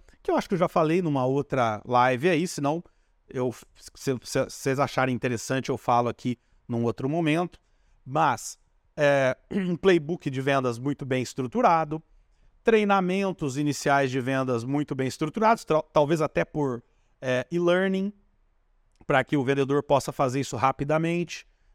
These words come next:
tá? Enfim, quanto mais ele pensar, ah, uma integração bem feita, né? O vendedor entrar e não ser jogado na empresa, não.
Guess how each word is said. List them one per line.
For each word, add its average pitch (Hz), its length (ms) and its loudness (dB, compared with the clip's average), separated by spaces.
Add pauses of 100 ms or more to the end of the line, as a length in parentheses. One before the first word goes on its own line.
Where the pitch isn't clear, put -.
(100)
tá? 147 280 4
Enfim, 185 440 -2 (260)
quanto 160 300 -2
mais 202 380 2
ele 254 120 0
pensar, 165 720 2 (300)
ah, 165 160 2
uma 180 160 -2
integração 175 880 0
bem 147 160 -2
feita, 175 520 -2 (1000)
né? 131 200 2
O 135 80 2
vendedor 135 360 0
entrar 151 400 2
e 160 40 -2
não 156 80 -4
ser 156 200 -2
jogado 147 640 0
na 127 80 0
empresa, 127 480 0
não. 143 240 -2